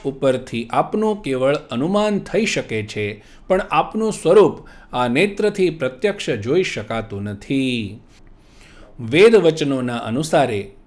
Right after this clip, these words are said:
મન વડે કેવળ અનુમાન કરવા યોગ્ય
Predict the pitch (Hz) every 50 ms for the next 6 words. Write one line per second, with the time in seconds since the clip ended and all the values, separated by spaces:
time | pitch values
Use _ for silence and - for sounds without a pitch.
0 | _ - 113 117 143 180 214 220 208 185 175 160 143 131 120 113 113 113 123 151
1 | 175 190 202 202 208 208 202 - 127 123 120 117 120 135 160 202 220 208 - 156
2 | 143 127 127 127 123 123 123 123 120 113 113 127 135 131 120 113 107